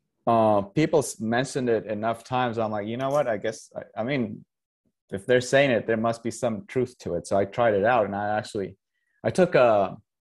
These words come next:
like, a public speaking course just to, 'cause I'm like, I'm s-, deathly afraid of, like, like, you, you're in the Marines, like, that's something that,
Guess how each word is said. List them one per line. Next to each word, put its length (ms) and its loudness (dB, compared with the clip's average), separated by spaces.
like, 180 -2
a 60 2
public 340 -2
speaking 420 -8
course 300 -2
just 220 -2
to, 100 0
'cause 160 -8
I'm 100 2
like, 140 -6
I'm 460 -2
s-, 380 -12
deathly 380 2
afraid 360 2
of, 160 -2
like, 280 -4
like, 180 -2
you, 80 -2
you're 220 4
in 100 2
the 60 2
Marines, 480 0
like, 200 -2
that's 280 6
something 360 0
that, 340 2